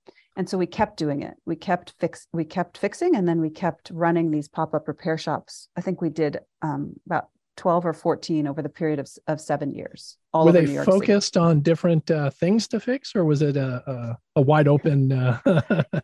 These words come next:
Speaker 1: It was like a wide open door. We narrowed the door a little bit when we got smarter, but the first shop, it was just like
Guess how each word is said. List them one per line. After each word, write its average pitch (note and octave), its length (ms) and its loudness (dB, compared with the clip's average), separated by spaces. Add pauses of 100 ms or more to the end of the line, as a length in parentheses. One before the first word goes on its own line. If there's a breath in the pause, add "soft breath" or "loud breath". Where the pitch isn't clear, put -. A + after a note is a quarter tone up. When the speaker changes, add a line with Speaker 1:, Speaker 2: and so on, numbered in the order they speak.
Speaker 1:
It C#4 140 6
was E4 140 4
like A3+ 140 8
a F3+ 120 8
wide F#3 540 6
open G#3 320 2
door. F3+ 280 4
We F#3 120 0
narrowed G#3 320 4
the F#3+ 80 -4
door F3 200 2
a E3 60 2
little E3 240 0
bit G3 220 -4
when F3 120 -6
we D#3 100 -6
got D#3 300 -4
smarter, E3 380 0
but F3+ 180 -4
the D#3 80 -4
first G#3+ 320 0
shop, E3 260 4
it - 60 -2
was D#3 120 -8
just - 180 -6
like D3 160 0